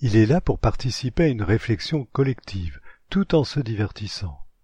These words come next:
Transmettre à la jeunesse. Sa vision et son goût pour le théâtre, cette Nantérienne de trente-sept ans l'enseigne tous les mercredis aux enfants et aux ados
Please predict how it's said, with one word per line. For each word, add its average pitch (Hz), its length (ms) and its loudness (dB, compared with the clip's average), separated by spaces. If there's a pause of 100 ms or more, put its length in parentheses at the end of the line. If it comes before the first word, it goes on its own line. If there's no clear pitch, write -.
(2500)
Transmettre 143 680 2
à 123 40 4
la 113 100 4
jeunesse. 87 760 -4 (1500)
Sa 123 220 6
vision 139 420 2
et 139 40 2
son 113 200 -2
goût 139 160 2
pour 120 160 2
le 98 100 2
théâtre, 104 640 -2 (380)
cette - 320 0
Nantérienne 139 560 4
de 117 100 2
trente-sept 117 640 -2
ans 147 120 0
l'enseigne 117 580 0
tous 160 240 2
les 151 80 4
mercredis 120 560 0
aux 127 200 0
enfants 135 340 2
et 143 80 2
aux 104 180 0
ados 101 320 2